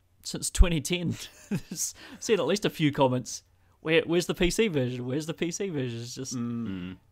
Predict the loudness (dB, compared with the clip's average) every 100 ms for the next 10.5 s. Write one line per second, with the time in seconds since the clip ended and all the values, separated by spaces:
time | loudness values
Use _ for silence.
0 | _ -12 -10 -10 -14 _ -10 -8 -8 _
1 | _ -18 -8 2 2 2 -4 -10 -10 -6
2 | -2 0 0 0 -4 -2 -2 2 2 2
3 | 0 -6 _ -6 -4 -6 -2 -2 0 -2
4 | -6 -12 _ _ _ -16 -14 -12 -6 -4
5 | -4 -4 -6 -10 -18 _ _ _ _ _
6 | _ _ _ _ _ _ _ -20 -16 -14
7 | -14 -10 -4 0 0 -2 -8 -10 -12 -18
8 | _ _ _ _ _ _ -8 -2 0 0
9 | -2 -4 -4 -2 -4 -2 0 0 0 -4
10 | -8 -6 -4 -2 -4